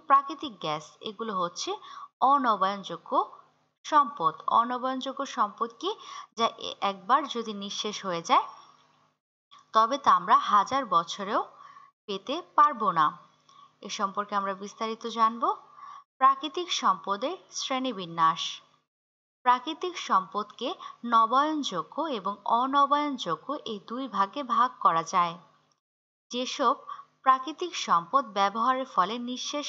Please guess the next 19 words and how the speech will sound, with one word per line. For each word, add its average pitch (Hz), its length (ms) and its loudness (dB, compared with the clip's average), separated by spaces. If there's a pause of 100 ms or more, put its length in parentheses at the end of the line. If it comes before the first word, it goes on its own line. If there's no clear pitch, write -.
হয়ে 196 180 -4
যায় 165 380 2
না, 190 160 2 (500)
প্রকৃতি 302 440 -2
থেকে 233 280 -4
পুনরায় 311 600 0
পাওয়া 180 300 4
যায় 277 280 -2 (380)
এবং 208 240 -6 (120)
ব্যবহার 180 540 2
করা 170 300 2
যায়, 285 220 -2
তাকে - 340 2
নবায়নযোগ্য 208 840 0
প্রাকৃতিক 254 600 0
সম্পদ 208 440 -2 (100)
বলে। 165 260 0 (840)
সূর্যের 320 500 -2
আলো, 185 300 2